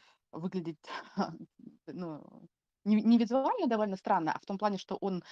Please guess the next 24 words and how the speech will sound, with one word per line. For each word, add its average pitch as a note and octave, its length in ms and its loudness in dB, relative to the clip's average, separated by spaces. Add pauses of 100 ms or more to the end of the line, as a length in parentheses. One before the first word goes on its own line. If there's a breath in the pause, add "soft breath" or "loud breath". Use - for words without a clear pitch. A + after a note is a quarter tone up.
(240 loud breath)
а, E3 380 6
рос G3 260 0
долго F#3 280 -2
на E3+ 80 -4
другой F3+ 260 -4
культуре, D4 460 0
и E3+ 180 -6
он, G#3 360 0
э, D#3+ 380 -4
там D#3 260 -2
будет G3+ 260 -2
пассаж F3 340 -6
про D#3+ 120 -6
то, E3+ 100 -6
что - 180 -8
он E3+ 240 -4
ощущает E3+ 440 -4
Америку F3+ 360 -2
чуждой, A#3+ 440 -2
но F3 80 -4
я F#3 80 -2
думаю, F#3 220 -4
что - 180 -10
и F3 260 -6